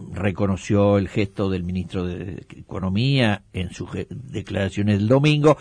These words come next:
reconoció el gesto del subsecretario recibiéndolo rápidamente en el ministerio y además dejando constancia de la, la pieza clave de todo el asunto,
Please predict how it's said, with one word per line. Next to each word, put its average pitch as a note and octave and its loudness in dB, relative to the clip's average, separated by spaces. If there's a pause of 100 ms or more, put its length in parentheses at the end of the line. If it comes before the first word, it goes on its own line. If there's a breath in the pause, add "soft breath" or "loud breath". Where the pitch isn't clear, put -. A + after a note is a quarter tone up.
(260 loud breath)
reconoció A2 0
el G2+ 2
gesto A2 0
del F#2+ 0
subsecretario G2 0
recibiéndolo G2 0
rápidamente G2 0 (320 loud breath)
en G#2 0
el A#2 2
ministerio F3+ 2 (120)
y C3 2
además E3+ -2
dejando D3+ -2
constancia C#3+ 0 (360 loud breath)
de G#2+ -2
la, C#3 2
la F#2+ -8
pieza F#2+ -2
clave A2+ 2
de G2 -2
todo G#2+ 0
el G#2 2
asunto, G2+ -2